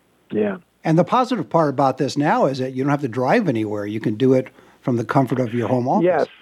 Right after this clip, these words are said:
Speaker 1: He wants to, you know, they're, they're starting to do classes live again, and I'm, I'm juggling around the idea if I want to do that or if I just want to stick to my online, 'cause I really like the focus I can get to the material by doing it online.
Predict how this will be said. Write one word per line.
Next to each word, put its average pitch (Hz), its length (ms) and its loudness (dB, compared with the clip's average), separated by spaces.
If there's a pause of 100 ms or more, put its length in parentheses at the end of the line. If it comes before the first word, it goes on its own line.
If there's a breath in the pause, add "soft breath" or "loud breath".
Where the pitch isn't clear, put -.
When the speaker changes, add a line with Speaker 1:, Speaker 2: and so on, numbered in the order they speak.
(340 soft breath)
Speaker 1:
He 190 140 0
wants 208 400 2
to, 190 140 0
you 202 120 -2
know, 180 120 2
they're, 180 200 0
they're 180 200 0
starting 220 340 0
to 214 60 -2
do 214 100 0
classes 185 520 -2
live 175 320 -2
again, 139 420 -2 (420)
and 151 300 0
I'm, 165 420 0
I'm 156 160 2
juggling 175 400 2
around 160 260 2
the 156 120 2
idea 156 380 2
if 147 140 -2
I 139 80 2
want 143 240 0
to 139 160 -4
do 151 100 0
that 160 240 2
or 160 40 2
if - 100 -4
I 135 80 -2
just 139 200 -2
want 139 200 -2
to - 80 -20
stick - 220 -4
to 147 80 -20
my 135 160 -2
online, 139 500 -4
'cause 131 140 -2
I 135 140 2
really 175 280 2
like 151 240 4
the - 100 -2 (120)
focus 190 400 0
I 139 120 2
can 139 220 -10
get 143 160 2
to - 80 -20
the 123 60 -8
material 123 580 0 (380)
by 131 120 0
doing 135 240 2
it 120 80 0
online. 113 480 -2